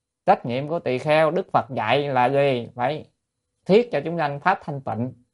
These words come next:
Không được dạy cho chúng sanh cái pháp đó. Không được dạy chúng sanh đi vào sanh tử luân hồi.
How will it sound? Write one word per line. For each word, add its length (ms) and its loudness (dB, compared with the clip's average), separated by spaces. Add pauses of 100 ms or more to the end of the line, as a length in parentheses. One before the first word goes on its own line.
(400)
Không 380 6
được 380 4
dạy 340 0
cho 100 -4
chúng 140 -6
sanh 200 -4
cái 80 -8
pháp 300 -2
đó. 340 4 (580)
Không 340 4
được 380 2
dạy 320 0
chúng 140 -6
sanh 260 -4
đi 180 4
vào 180 2
sanh 160 -8
tử 140 0
luân 120 -4
hồi. 300 4